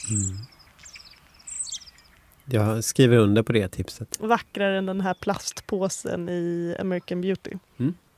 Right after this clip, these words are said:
Speaker 1: verkligen.
Speaker 2: <laughs>
Speaker 1: Så murmur of starlings. Murmur of
Speaker 2: <laughs>
Speaker 1: starlings, ska man säga.
Speaker 2: Murmur. Mm.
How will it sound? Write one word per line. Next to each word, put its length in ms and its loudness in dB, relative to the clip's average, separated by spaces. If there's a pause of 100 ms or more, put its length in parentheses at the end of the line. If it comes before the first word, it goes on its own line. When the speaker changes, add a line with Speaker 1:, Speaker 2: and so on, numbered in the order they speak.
(140)
Speaker 1:
verkligen. 400 0
Speaker 2:
<laughs> 1500 -14
Speaker 1:
Så 120 -4
murmur 380 8
of 120 6
starlings. 840 4
Murmur 760 8 (340)
of 60 12
Speaker 2:
<laughs> 60 10
Speaker 1:
starlings, 800 2 (200)
ska 120 -2
man 80 2
säga. 120 4
Speaker 2:
Murmur. 280 -4 (580)
Mm. 220 -6